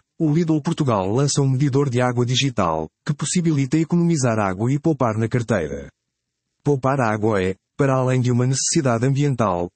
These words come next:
uma forma eficaz de poupar dinheiro. A pensar nisso, o Lidl tem disponível, a partir de vinte e sete de abril, em todas as suas lojas de norte a sul do país, um medidor de água digital que ajudará a reduzir no consumo de recursos essenciais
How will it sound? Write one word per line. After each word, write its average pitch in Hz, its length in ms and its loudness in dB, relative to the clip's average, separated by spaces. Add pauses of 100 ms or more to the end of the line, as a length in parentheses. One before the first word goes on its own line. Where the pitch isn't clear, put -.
uma 156 160 2
forma 147 320 2
eficaz 127 460 -2
de 120 100 -4
poupar 135 400 0
dinheiro. 80 480 -2 (720)
A 127 80 0
pensar 151 440 0
nisso, 120 440 0 (120)
o 127 120 0
Lidl 143 340 0
tem 135 160 0
disponível, 113 720 0 (140)
a 151 60 0
partir 170 340 0
de 131 80 -2
vinte 139 280 0
e 143 40 -2
sete 143 240 -2
de 147 100 2
abril, 98 380 0 (180)
em 151 140 2
todas 165 320 0
as 147 100 0
suas 135 200 -2
lojas 127 400 0
de 117 60 0
norte 117 300 0
a 127 40 -2
sul 151 180 0
do 143 120 -2
país, 107 400 0 (200)
um 165 120 2
medidor 160 360 0
de 131 140 0
água 117 240 0
digital 120 580 -2
que - 140 -4
ajudará 127 500 0
a 117 40 0
reduzir 139 540 0
no 156 140 2
consumo 135 480 0
de 139 80 0
recursos 127 480 -2
essenciais 127 680 0